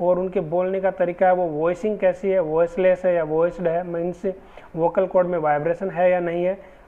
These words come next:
वो भी यहाँ पे दिया गया है। तो इस तरीके से हमने देखा कि ट्वेंटी फ़ोर, अ,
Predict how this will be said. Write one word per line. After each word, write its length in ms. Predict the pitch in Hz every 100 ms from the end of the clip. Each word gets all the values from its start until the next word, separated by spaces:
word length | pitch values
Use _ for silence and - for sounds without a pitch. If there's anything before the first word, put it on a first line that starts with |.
| -
वो 160 | 160
भी 140 | 170 185
यहाँ 140 | 180
पे 140 | 180 180
दिया 260 | 170 170
गया 200 | 170 170
है। 240 | 170 247 - - - -
तो 60 | 220
इस 220 | 214 -
तरीके 340 | 196 196 214
से 120 | 208
हमने 220 | 196 185 170
देखा 380 | 156 151 196 240 - -
कि 60 |
ट्वेंटी 420 | 185 190 175 175 202
फ़ोर, 360 | - 185 180
अ, 120 | 180